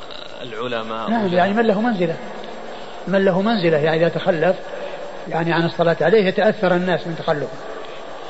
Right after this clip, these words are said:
Speaker 2: نعم.
Speaker 1: قال: "حدثنا ابن نفيل".
Speaker 2: ابن نفيل هو، هو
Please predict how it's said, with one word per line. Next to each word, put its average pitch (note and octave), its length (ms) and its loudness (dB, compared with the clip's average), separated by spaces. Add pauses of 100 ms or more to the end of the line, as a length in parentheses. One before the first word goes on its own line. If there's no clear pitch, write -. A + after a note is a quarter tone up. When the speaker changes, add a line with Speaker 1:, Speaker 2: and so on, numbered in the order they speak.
Speaker 2:
نعم. D3 100 -8 (1200)
Speaker 1:
قال: C3+ 120 0
"حدثنا C#3+ 420 -4
ابن C3+ 300 -2
نفيل". C3+ 480 0 (440)
Speaker 2:
ابن G3+ 240 4
نفيل G#3 320 6
هو، F#3+ 360 4 (160)
هو F3 500 6